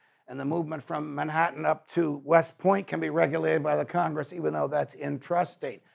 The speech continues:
And if you want to take it to the next level, then Congress can regulate the conditions under which the wheelbarrow was manufactured,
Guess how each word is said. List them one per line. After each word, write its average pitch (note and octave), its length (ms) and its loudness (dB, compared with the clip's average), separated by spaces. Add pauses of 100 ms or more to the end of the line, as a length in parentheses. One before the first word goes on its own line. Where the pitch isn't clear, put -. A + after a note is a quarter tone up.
(240)
And C#3 100 -8
if B2+ 60 -10
you C#3+ 80 -6
want D#3+ 220 0
to - 40 -16
take D#3 180 2
it C3+ 100 -12
to D3+ 100 0
the C#3+ 80 -2
next F#3+ 300 4
level, D#3+ 380 4 (240)
then E3 140 -2
Congress E3+ 380 2
can D#3+ 180 -4
regulate E3 500 4
the D#3+ 80 -2
conditions G3+ 680 4
under E3+ 280 2
which D#3+ 280 -4
the E3 160 0
wheelbarrow D#3+ 680 6
was C3+ 240 -2
manufactured, C3 960 -4